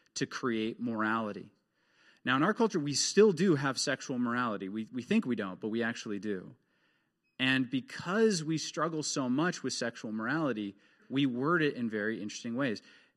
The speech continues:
you ever wondered, th-, especially those of you guys who are older, why the talk of rape and molestation has really kicked up in the last couple of years? The Me Too movement.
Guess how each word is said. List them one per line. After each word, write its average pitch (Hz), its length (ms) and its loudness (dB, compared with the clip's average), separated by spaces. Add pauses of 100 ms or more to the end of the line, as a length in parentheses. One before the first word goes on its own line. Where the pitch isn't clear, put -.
you 247 100 2
ever 269 100 4
wondered, 147 500 4
th-, 147 220 -2
especially 165 400 -2
those 127 200 0
of 123 80 -6
you 127 40 0
guys 117 80 -2
who 113 120 -8
are 98 80 -6
older, 113 500 -4 (400)
why 127 460 0
the 156 120 -2
talk 135 560 -6 (100)
of 110 340 -4 (260)
rape 110 640 -4 (400)
and 117 160 0
molestation 117 760 -2
has 101 180 -8
really 120 340 0
kicked 120 320 -6
up 107 200 -6
in 107 60 -6
the 101 60 -4
last 101 260 -4
couple 104 220 -6
of 98 60 -4
years? - 360 -8 (680)
The 123 100 2
Me 127 240 6
Too 123 220 -2
movement. 101 420 -4